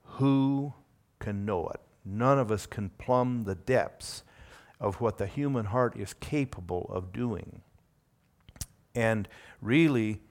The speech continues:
in addition to Scripture telling us repeatedly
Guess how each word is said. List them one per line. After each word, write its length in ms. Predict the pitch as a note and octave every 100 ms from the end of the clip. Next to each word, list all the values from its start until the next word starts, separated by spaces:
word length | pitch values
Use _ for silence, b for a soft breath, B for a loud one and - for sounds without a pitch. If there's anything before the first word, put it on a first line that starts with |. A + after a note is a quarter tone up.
| B B B B - _ _
in 180 | B2 A#2+
addition 720 | G#2 F#2+ D3 D3 - A2+ G2
to 460 | - G#2 G2+ G2 F#2+ b b b _ _ _
Scripture 560 | - - C3+ - -
telling 460 | F#2+ - A2 G#2 G2+
us 200 | F#2 -
repeatedly 880 | G2+ - - D3 A#2+ G2 E2 E2